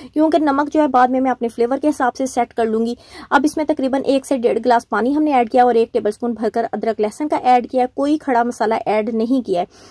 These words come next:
और इसे पकने के लिए हम छोड़ देंगे। एक साइड पर जनाब मसाला पक रहा है, दूसरी साइड पर प्रेशर कुकर लगा हुआ है, अ,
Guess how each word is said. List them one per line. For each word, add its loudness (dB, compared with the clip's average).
और 4
इसे 0
पकने -2
के -2
लिए -2
हम 0
छोड़ 2
देंगे। 0
एक 4
साइड 2
पर 2
जनाब 0
मसाला 0
पक -2
रहा 2
है, -2
दूसरी -4
साइड 0
पर -2
प्रेशर -2
कुकर 2
लगा 2
हुआ 4
है, 6
अ, -6